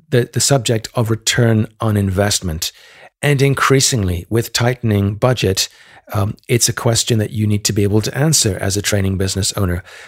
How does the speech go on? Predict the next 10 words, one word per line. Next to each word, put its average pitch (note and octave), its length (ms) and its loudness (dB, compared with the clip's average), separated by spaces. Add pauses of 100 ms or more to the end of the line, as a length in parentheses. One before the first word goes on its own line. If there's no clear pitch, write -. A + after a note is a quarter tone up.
How C#3+ 220 0
can B2+ 180 2
you A2 100 2
justify F#2+ 640 0
or F#2 60 -2
prove C#3 400 2
to - 160 -4
a F#2 60 -8
client, A2+ 560 -2
existing A2+ 580 0